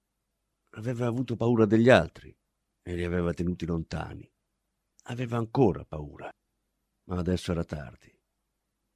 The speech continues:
All'improvviso diede un colpo sul volante e disse: "Ok." "Cosa?" disse Eric.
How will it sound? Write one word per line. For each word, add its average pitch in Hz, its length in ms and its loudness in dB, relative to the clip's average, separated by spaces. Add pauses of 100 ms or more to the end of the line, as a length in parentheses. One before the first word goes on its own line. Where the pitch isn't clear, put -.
(380)
All'improvviso 135 880 2
diede 110 380 2
un 92 140 0
colpo 110 300 0
sul 95 200 -4
volante 82 760 -6
e 95 100 -8
disse: 87 500 -6 (560)
"Ok." - 560 -10 (560)
"Cosa?" 90 420 -6 (320)
disse 85 320 -8
Eric. - 400 -14